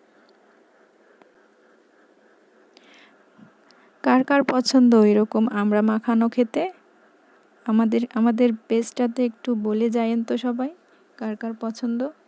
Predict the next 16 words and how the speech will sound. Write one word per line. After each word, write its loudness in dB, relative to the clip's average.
আমার -4
তো -6
অনেক 0
পছন্দ। -6
আর -6
গ্রামীণ -2
জীবনে 0
এগুলো -2
আমরা -2
প্রায়ই -4
খেয়ে -2
থাকি। -6
আমার 0
মতো -2
আমড়া -2
পাগল -2